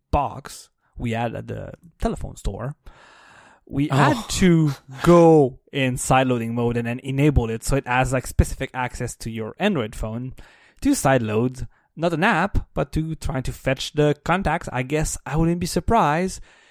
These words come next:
Speaker 1: to just go in the file system, go read the contact database directly from the file system, and just read and then put it in your iPhone or another Android phone. So yeah,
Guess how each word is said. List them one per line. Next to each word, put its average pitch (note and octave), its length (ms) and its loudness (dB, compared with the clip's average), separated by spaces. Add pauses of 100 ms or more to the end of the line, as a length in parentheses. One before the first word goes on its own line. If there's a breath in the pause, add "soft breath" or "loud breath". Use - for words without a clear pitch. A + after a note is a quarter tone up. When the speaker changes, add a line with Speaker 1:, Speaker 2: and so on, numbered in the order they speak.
(160 soft breath)
Speaker 1:
to C#3 100 -4
just C#3 340 -2
go D#3+ 200 6
in G#3+ 80 0
the G3 60 2
file F#3 280 2
system, C3 640 0
go D#3+ 160 6
read F3+ 220 2
the E3 80 0
contact D#3 480 -2
database C#3 440 0
directly A#2 760 -2 (180 loud breath)
from F#3+ 300 2
the E3+ 80 0
file A2+ 280 -4
system, A#2 440 -8
and B2 160 -4
just - 400 -6
read D3+ 240 2
and C#3+ 100 2
then C#3 160 -2
put C#3+ 160 2
it C#3 140 -2
in C3+ 80 -8
your A#2+ 120 -6
iPhone A2+ 400 -4
or G#2+ 380 -8 (260)
another B2 360 -2
Android A2+ 360 -8
phone. A2 480 -8 (420 loud breath)
So A#2 260 -6
yeah, C3+ 220 0